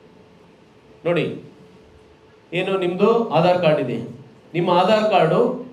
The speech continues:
ಯಾವುದೋ ಒಂದು ಮನಿ ಟ್ರೈಲಲ್ಲಿ ಸಿಕ್ಕಾಕೊಂಡಿದೆ ಅಥವಾ ಒಂದು ಯಾವುದೋ ಡ್ರಗ್, ಆ, ಇನ್ವೆಸ್ಟಿಗೇಷನಲ್ಲಿ ನೀವು ತಗಲಾಕೊಂಡಿದ್ದೀರಿ, ನೀವು ಇಮಿಡಿಯೇಟ್ ಬಾಂಬೆಗೆ ಬರಬೇಕು ಅಂತೇಳಿ ಒಂದು ಪೊಲೀಸ್ ಸೆಟಪ್ ಮಾಡಿರ್ತಾರೆ, ಫೇಕ್ ಪೊಲೀಸ್ ಸೆಟಪ್.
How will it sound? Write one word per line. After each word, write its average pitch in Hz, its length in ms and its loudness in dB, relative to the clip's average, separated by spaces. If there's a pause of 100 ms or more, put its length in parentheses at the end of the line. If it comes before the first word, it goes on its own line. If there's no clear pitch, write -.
(140)
ಯಾವುದೋ 196 260 4
ಒಂದು 196 240 2
ಮನಿ 214 260 2
ಟ್ರೈಲಲ್ಲಿ 185 380 -2
ಸಿಕ್ಕಾಕೊಂಡಿದೆ 156 680 -2 (420)
ಅಥವಾ 208 500 -4 (420)
ಒಂದು 165 180 2
ಯಾವುದೋ 185 280 2
ಡ್ರಗ್, 185 280 -2
ಆ, 170 840 2 (180)
ಇನ್ವೆಸ್ಟಿಗೇಷನಲ್ಲಿ 175 840 -2
ನೀವು 165 180 -2
ತಗಲಾಕೊಂಡಿದ್ದೀರಿ, 151 1040 -2 (680)
ನೀವು 175 120 0
ಇಮಿಡಿಯೇಟ್ 214 400 0
ಬಾಂಬೆಗೆ 170 320 0
ಬರಬೇಕು 147 560 -4
ಅಂತೇಳಿ 208 260 -4
ಒಂದು 185 220 -4
ಪೊಲೀಸ್ 247 420 0
ಸೆಟಪ್ 208 340 -2
ಮಾಡಿರ್ತಾರೆ, 151 440 -2
ಫೇಕ್ 233 360 0
ಪೊಲೀಸ್ 196 300 -2
ಸೆಟಪ್. - 500 -4